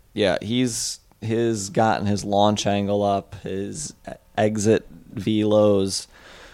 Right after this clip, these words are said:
are elite. He walks more than he strikes out. He,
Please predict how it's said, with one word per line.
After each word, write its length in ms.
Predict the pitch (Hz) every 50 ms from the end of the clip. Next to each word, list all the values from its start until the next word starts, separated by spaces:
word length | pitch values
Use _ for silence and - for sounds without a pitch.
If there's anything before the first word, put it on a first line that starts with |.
| - _ _ _ -
are 460 | 113 110 110 113 113 110 107 98 - - - - - _ _ - -
elite. 800 | - 131 123 117 120 123 143 147 147 147 151 - - - - - - -
He 300 | 117 - - 117 113 110
walks 600 | 104 110 113 117 123 123 127 - - - - -
more 280 | 117 110 117 120 120
than 100 | 120 117 110
he 140 | 110 113
strikes 580 | 107 - - - - 113 110 110 113 - - -
out. 400 | 110 110 113 120 120 110 - - -
He, 640 | 92 92 101 110 110 110 107 110 110 107 101 82 -